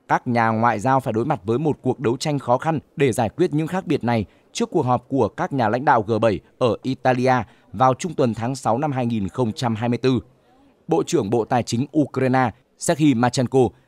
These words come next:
người tham dự cuộc họp G bảy, cho biết Kiev có khả năng phải đối mặt với tình trạng thiếu hụt ngân sách ít nhất mười tỷ đô la Mỹ vào năm hai nghìn không trăm hai mươi lăm. Ông mô tả kế hoạch do Washington dẫn đầu là một bước đi đúng hướng. Tuy nhiên, ông ủng hộ việc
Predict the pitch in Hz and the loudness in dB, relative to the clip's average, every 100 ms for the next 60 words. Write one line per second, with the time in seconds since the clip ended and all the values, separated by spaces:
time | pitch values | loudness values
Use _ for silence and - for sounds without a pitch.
0 | _ 127 143 165 160 139 123 131 113 120 | _ 0 0 0 -2 -2 -2 0 0 -2
1 | 117 110 117 90 - 127 190 - _ _ | 0 2 2 2 -2 2 2 2 _ _
2 | - 127 170 - 131 139 107 123 117 110 | -2 0 0 2 0 0 -2 -2 -2 -2
3 | 113 151 120 120 139 104 131 104 120 147 | 0 -2 -2 -2 -2 -2 -2 -2 -4 -2
4 | 147 117 113 - 185 _ _ - 151 165 | -2 0 0 -2 -6 _ _ -4 -2 -2
5 | 185 131 117 120 104 113 113 127 214 - | 0 0 0 0 0 0 2 0 -2 -10
6 | _ - 131 127 147 147 131 110 92 131 | _ 0 2 2 -2 -2 0 0 -2 -2
7 | 113 - 117 107 120 110 123 98 _ _ | -2 -2 -4 -2 -2 0 0 -2 _ _
8 | _ _ _ - 123 123 127 107 123 143 | _ _ _ -2 0 2 0 -2 0 -2
9 | 107 104 120 120 - 123 131 110 151 139 | -2 0 2 2 -2 -2 -2 -2 0 0
10 | 107 - _ _ 110 120 123 170 175 151 | 0 -2 _ _ -2 0 0 0 0 0
11 | 143 - 131 135 135 214 - _ _ _ | 0 -2 -2 0 0 -2 -8 _ _ _
12 | 131 131 131 - 139 131 127 98 117 101 | -2 2 2 2 0 0 -2 -2 -2 -2
13 | 123 | -4